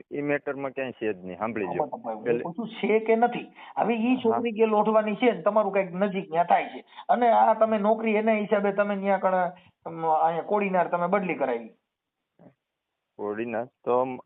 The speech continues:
Speaker 1: અહીં જો મારા મમ્મી પપ્પા એકલા રહે, બરોબર?
Speaker 2: ઈ ભલે રહે તો ઈ તો તમે હાથે
Speaker 1: હા.
Speaker 2: ભેગા રાખવા. પણ
Speaker 1: હા.
Speaker 2: આ જે છે મનીષાબેન એના મનની અંદર એવો આક્ષેપ ન ઊભો થાય એટલે તમારે અત્યારે કાંઈ પ્રોબ્લેમ નથી.
Speaker 1: હા.
Speaker 2: પછી મનની, જો ભાઈ મનના સમાધાન કરવા માટે થઈને ઈ અમુક એકાબીજાની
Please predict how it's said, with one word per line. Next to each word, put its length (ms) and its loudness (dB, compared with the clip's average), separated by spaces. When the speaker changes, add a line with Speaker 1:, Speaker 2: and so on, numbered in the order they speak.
Speaker 1:
અહીં 340 -2
જો 100 -2
મારા 180 0
મમ્મી 300 -2
પપ્પા 300 -2
એકલા 380 0
રહે, 180 -2
બરોબર? 360 -2
Speaker 2:
ઈ 100 -10
ભલે 240 -4
રહે 360 -6
તો 120 -2
ઈ 160 -4
તો 140 -6
તમે 220 0
હાથે 180 0
Speaker 1:
હા. 60 -2
Speaker 2:
ભેગા 220 4
રાખવા. 400 0
પણ 240 6
Speaker 1:
હા. 200 -8
Speaker 2:
આ 100 4
જે 360 -2
છે 200 -4
મનીષાબેન 640 -2
એના 220 2
મનની 380 2
અંદર 200 4
એવો 220 4
આક્ષેપ 380 2
ન 60 0
ઊભો 340 4
થાય 180 4
એટલે 180 2
તમારે 280 6
અત્યારે 300 4
કાંઈ 160 4
પ્રોબ્લેમ 300 4
નથી. 260 0
Speaker 1:
હા. 240 -4
Speaker 2:
પછી 280 0
મનની, 300 0
જો 160 -2
ભાઈ 240 0
મનના 320 2
સમાધાન 380 4
કરવા 220 4
માટે 200 4
થઈને 240 2
ઈ 160 2
અમુક 260 2
એકાબીજાની 560 2